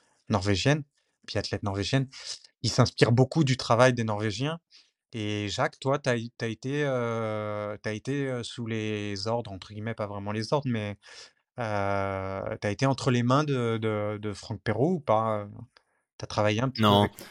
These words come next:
Speaker 2: non, pas du tout. Non, Franck, il est, il est, il est beaucoup plus sur le comité de ski de la Savoie et sur les, les clubs savoyards.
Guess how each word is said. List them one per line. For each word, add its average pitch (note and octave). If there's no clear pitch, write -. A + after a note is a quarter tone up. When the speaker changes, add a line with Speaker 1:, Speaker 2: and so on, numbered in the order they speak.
Speaker 2:
non, G#2
pas A#2
du A#2+
tout. A#2+
Non, A#2
Franck, -
il G2
est, F#2+
il F#2
est, F#2
il F#2+
est F#2
beaucoup G2
plus A2
sur G#2+
le G2+
comité G2
de F2+
ski -
de G2+
la F#2+
Savoie F#2+
et F#2
sur F2+
les, F2+
les F#2
clubs -
savoyards. F#2+